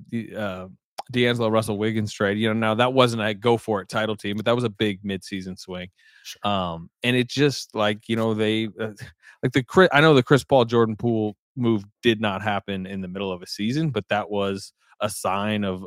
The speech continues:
Speaker 1: of this
Speaker 2: It,
Speaker 1: kind
Speaker 2: it
Speaker 1: of
Speaker 2: was
Speaker 1: more
Speaker 2: setting
Speaker 1: urgent
Speaker 2: yourself up to have optionality, as they like to say,
Speaker 1: Uh,
Speaker 2: right?
Speaker 1: yes, but also just, like,
Speaker 2: <laughs>
Speaker 1: the urgency of the moment.
Speaker 2: Sure.
Speaker 1: You know, like, they understand that, that, that, that was,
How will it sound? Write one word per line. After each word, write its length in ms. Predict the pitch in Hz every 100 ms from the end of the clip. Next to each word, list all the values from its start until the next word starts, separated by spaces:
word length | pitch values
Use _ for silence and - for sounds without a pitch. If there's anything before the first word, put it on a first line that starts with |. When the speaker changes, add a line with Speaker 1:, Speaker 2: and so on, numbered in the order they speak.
| 101
Speaker 1:
of 320 | 95 90 90
this 240 | 107 - -
Speaker 2:
It, 60 |
Speaker 1:
kind 100 | 143
Speaker 2:
it 80 | 120
Speaker 1:
of 40 | 120
Speaker 2:
was 120 | 117
Speaker 1:
more 60 |
Speaker 2:
setting 180 | 127 175
Speaker 1:
urgent 80 | 135
Speaker 2:
yourself 340 | - 165 147
up 160 | 147 143
to 80 | 135
have 260 | 127 117 - -
optionality, 600 | 110 - 104 98 90 87
as 100 | 82
they 60 |
like 140 | 90 90
to 100 | -
say, 120 | -
Speaker 1:
Uh, 80 | 120
Speaker 2:
right? 180 | 107 113
Speaker 1:
yes, 360 | 107 85 - -
but 120 | 135
also 240 | 170 190
just, 140 | 190 240
like, 140 | 202
Speaker 2:
<laughs> 20 |
Speaker 1:
the 60 | -
urgency 440 | 160 139 131 120 127
of 60 |
the 60 | 110
moment. 420 | 90 92 98 117 - _ -
Speaker 2:
Sure. 260 | 208 208 -
Speaker 1:
You 100 | 120
know, 200 | 104 123
like, 200 | 117 113
they 100 | 160
understand 600 | 170 147 - 135 131 110
that, 220 | 110 107
that, 220 | 107 104 104
that, 220 | 110 101
that 220 | 107 101
was, 520 | 104 101 98 98 -